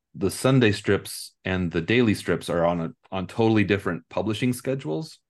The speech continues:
So he couldn't do, like, storylines that would go from,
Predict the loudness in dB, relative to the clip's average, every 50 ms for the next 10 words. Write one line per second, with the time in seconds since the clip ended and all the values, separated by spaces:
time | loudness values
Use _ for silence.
0 | _ _ _ _ _ _ _ _ _ _ _ -4 0 0 0 0 2 2 2 2
1 | 2 2 -4 -6 -4 -2 0 0 2 2 0 0 -2 -6 -8 _ _ _ _ _
2 | _ _ _ _ _ _ _ _ -8 -8 -8 -8 -2 0 2 4 4 4 4 4
3 | 2 2 2 2 0 0 0 -2 -4 -4 -4 -4 -2 -2 -2 -2 -2 -2 -4 -4
4 | -4 -4 -8 -10 -12